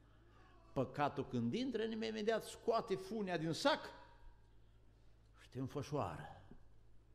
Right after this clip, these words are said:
Se face șef. Și nu doar că te înfășoară pe din afară, cum avem noi o vorbă, că te leagă de mâini și de picioare.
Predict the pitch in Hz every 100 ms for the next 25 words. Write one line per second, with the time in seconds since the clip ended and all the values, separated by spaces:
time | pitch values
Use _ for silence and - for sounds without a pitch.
0 | - - - - - - - - - -
1 | - - 95 127 - 139 247 - - -
2 | - - - - - - - - - 466
3 | 466 466 480 - - - - - - -
4 | 208 254 302 302 277 262 262 202 226 247
5 | 254 220 208 196 190 180 175 107 87 -
6 | - - - - - - - - 160 165
7 | 180 - - - - - - - 151 160
8 | 156 151 131 139 123 123 123 131 131 156
9 | 143 131 131 135 156 151 131 139 - 113
10 | 147 101 -